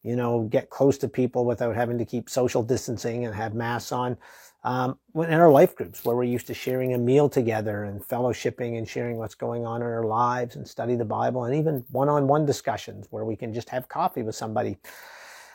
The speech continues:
But I want to give all of, all of you who are connected to the Harbor in one way or other this challenge. You know, it's during these times when there's the most chaos and disruption,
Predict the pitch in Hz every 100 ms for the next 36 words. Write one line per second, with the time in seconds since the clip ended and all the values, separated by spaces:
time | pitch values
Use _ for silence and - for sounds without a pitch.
0 | - _ _ _ - 170 202 226 180 151
1 | 147 156 135 156 - - 139 160 131 135
2 | 135 135 123 113 90 - - 151 - 151
3 | 143 123 127 123 120 117 120 123 127 123
4 | 120 113 113 117 104 135 147 - 113 110
5 | 107 95 92 - _ 120 123 120 113 113
6 | 135 180 190 170 180 - 117 117 123 123
7 | 117 117 113 113 107 - - - 151 151
8 | 135 143 143 139 - _ 107 101 131 135
9 | 123 131 135 - 151 147